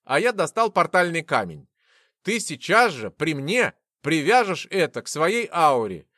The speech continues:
и если в рейде я прикажу тебе активировать его,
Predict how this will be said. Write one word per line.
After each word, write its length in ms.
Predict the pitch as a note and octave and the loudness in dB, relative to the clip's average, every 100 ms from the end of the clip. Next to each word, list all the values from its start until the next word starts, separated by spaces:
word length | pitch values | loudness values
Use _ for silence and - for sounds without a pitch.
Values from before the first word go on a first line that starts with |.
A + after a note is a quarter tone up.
| _ _ - | _ _ -8
и 80 | C#3+ | -2
если 400 | F#3+ F#3 E3 E3 | -2 -2 -4 -4
в 100 | G#3 | -2
рейде 400 | B3 F#3 A#2 F2+ | -2 -2 -6 -8
я 240 | G#2 F#3+ | 0 0
прикажу 540 | F3+ F3 G3 F#3 G3+ | 0 -2 0 0 -2
тебе 340 | - F#3 E3 C#3 | -2 -4 0 -2
активировать 880 | D3+ D#3 - F3 C#4 A3+ D#3+ - | -2 -8 -4 -4 -2 -2 -4 -6
его, 340 | C#3 A2+ D#2+ | -8 -6 -8